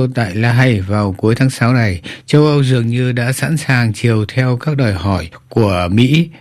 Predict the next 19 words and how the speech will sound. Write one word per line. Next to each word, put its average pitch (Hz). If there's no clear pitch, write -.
về 120
chi 135
phí 127
quốc 143
phòng. 113
Nhưng 151
đổi 110
lại, 104
họ 107
hy 113
vọng 120
nhận 117
được 110
cam 117
kết 147
rõ 139
ràng 120
từ 117
Washington 127